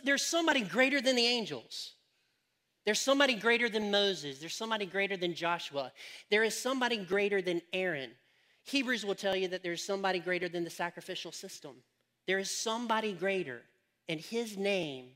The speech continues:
is Jesus. Jesus. Jesus. You will never be greater than Jesus. Never. So I would submit to you two things.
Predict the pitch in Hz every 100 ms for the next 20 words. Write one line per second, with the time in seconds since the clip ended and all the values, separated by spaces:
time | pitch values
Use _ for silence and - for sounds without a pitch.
0 | _ _ _ _ 139 117 - 156 131 -
1 | - - _ _ _ _ _ _ _ _
2 | _ _ - 277 196 123 - - _ _
3 | _ _ _ _ _ _ _ _ - 202
4 | 208 - - - - _ _ _ _ _
5 | _ _ - 208 254 226 196 190 202 220
6 | 247 269 294 269 254 233 220 190 139 135
7 | - _ _ _ _ 180 160 147 127 -
8 | - _ _ _ _ _ 185 180 120 123
9 | _ _ _ _ _ _ _ _ _ _
10 | _ _ _ _ _ _ _ _ _ _
11 | - 233 277 226 226 214 - 196 190 269
12 | 240 151 120 - -